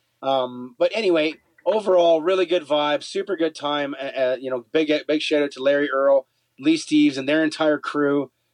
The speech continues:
that do all the work there. All the people from the, the Salisbury Lions Club that cook the food. They got Earl's Tavern. I, it's just a, i-, if the pl-, if the place was bigger with better pits, sort of thing like that,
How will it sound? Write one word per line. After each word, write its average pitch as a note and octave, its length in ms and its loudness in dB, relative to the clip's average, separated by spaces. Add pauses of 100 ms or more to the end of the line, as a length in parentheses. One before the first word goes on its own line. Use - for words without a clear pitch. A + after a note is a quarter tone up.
(120)
that B2+ 160 0
do D3+ 140 2
all D3 80 6
the C#3 80 -2
work C#3+ 240 -2
there. D3 160 4
All D3+ 80 4
the D3 60 -6
people D3+ 240 -4
from C3+ 160 -10
the, B2+ 200 0
the A#2 100 -14
Salisbury C3+ 440 -2
Lions D3 360 -2
Club - 200 -4
that - 120 -20
cook C#3+ 180 -8
the - 60 -20
food. D3 320 0
They B2+ 60 -4
got A#2+ 120 -4
Earl's C#3 260 -2
Tavern. C#3+ 480 -2
I, B2 80 -6 (400)
it's F3 160 -2
just C4 160 -2
a, C#3 180 0 (920)
i-, F3+ 160 0
if F#3 140 0
the F3+ 120 2 (100)
pl-, - 160 -8
if G3+ 140 0
the - 100 0
place D4+ 320 2
was G3 140 0
bigger F3 640 0 (100)
with C#3+ 240 -4
better E3 280 2
pits, - 380 -2
sort F#3 280 -4
of F3 80 -2
thing F#3 120 0
like F3 120 -2
that, G3 140 -2